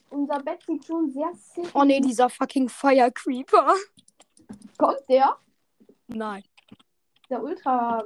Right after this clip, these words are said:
Speaker 1: Mega
Speaker 2: Ah,
Speaker 1: ähm,
Speaker 2: nee, doch, er kommt.
Speaker 1: Master, Mister, Master.
Speaker 2: Er kommt.
Speaker 1: Mann.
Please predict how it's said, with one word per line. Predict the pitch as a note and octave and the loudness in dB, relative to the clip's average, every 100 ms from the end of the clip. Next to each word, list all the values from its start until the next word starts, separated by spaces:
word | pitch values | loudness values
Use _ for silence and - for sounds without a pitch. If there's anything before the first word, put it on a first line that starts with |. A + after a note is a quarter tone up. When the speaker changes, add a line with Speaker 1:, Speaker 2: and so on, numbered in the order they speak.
| G#3 | -8
Speaker 1:
Mega | A3 B3 C4+ A#3+ A3+ - | -10 -8 -6 -6 -2 2
Speaker 2:
Ah, | A#4 | 2
Speaker 1:
ähm, | |
Speaker 2:
nee, | F#4+ E4+ | 2 -2
doch, | D#4 - | -4 -14
er | |
kommt. | C4 A#3+ B3 - - | -20 -18 -18 -18 -14
Speaker 1:
Master, | G#3 G3+ - | -12 -12 -16
Mister, | A3 B3+ - - - - | -14 -14 -14 -18 -20 -16
Master. | G#3 C4+ - A#3 A3 G#3 | -14 -14 -14 -16 -12 -8
Speaker 2:
Er | B3 B3+ | -8 -8
kommt. | - - C4 A3+ - _ _ _ _ _ _ - _ _ _ _ _ _ _ - | -16 -20 -16 -16 -16 _ _ _ _ _ _ -20 _ _ _ _ _ _ _ -20
Speaker 1:
Mann. | A#3+ A#3 A#3+ | -14 -12 -12